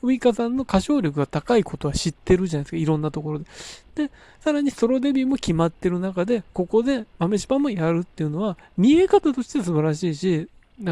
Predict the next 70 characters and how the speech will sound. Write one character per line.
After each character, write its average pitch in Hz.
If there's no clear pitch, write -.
の、 151
プ 220
ロ 233
モ 240
ー -
シ 302
ョ -
ン 294
も 247
や 143
り 156
や 170
す 165
い 147
っ -
て -
中 156
で、 156
本 -
当 370
に 349
こ 311
の 254
マ 226
イ 269
ナ 277
ス 254
八 247
キ 247
ロ、 233
フ 202
ァ 180
ー 202
ス 190
ト 208
サ 208
マ 202
ー -
ウ 208
イ 220
カ 202
さ 196
ん 214
が 247
一 240
択 302
だ 285
と -
し -
か 262
思 247
え 311
な 208
い 147
選 165
択 175
肢 160
な 139
ん 139
で 143
す -
け 180
ど、 190
こ -
こ 415
を 359
め 220
が 320
け 202
て、 190